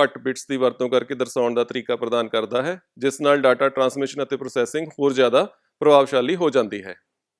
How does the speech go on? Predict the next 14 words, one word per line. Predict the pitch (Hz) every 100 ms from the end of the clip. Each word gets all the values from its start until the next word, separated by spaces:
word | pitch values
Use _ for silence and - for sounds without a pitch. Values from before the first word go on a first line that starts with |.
| _ _ _ _ _ _ _ _ _ _ _ _ _ _ -
ਐਨਕੋਡਰ | 143 151 147 160 165
ਡਿਜੀਟਲ | 151 147 175
ਇਲੈਕਟ੍ਰੋਨਿਕਸ | 165 156 156 143 156 -
ਅਤੇ | 151 160
ਹੋਰ | 139 147 147
ਕਈ | 160 160
ਐਪਲੀਕੇਸ਼ਨਾਂ | 147 147 143 139 156 143
ਵਿੱਚ | 147 139
ਵੱਡੇ | 127 135
ਪੱਧਰ | 143 139
ਤੇ | 139
ਵਰਤੇ | 139 131 -
ਜਾਂਦੇ | 123 117 113
ਹਨ, | 120 165